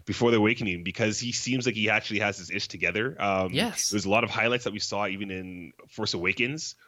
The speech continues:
Speaker 1: where he's very capable of doing stuff. So I wanna get back to that Finn, for
Speaker 2: Yeah, well,
Speaker 1: sure.
Speaker 2: he, he fought in a lightsaber battle with Kylo Ren.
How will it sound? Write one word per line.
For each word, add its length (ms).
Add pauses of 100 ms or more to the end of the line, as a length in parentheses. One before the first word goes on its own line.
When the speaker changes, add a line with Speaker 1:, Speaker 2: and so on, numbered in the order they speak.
(160)
Speaker 1:
where 80
he's 160
very 180
capable 320
of 140
doing 220
stuff. 280
So 200
I 80
wanna 160
get 180
back 240
to 120
that 280
Finn, 300 (180)
for 80
Speaker 2:
Yeah, 80
well, 160
Speaker 1:
sure. 40
Speaker 2:
he, 180
he 200 (460)
fought 220
in 40
a 40
lightsaber 420
battle 220
with 80
Kylo 280
Ren. 280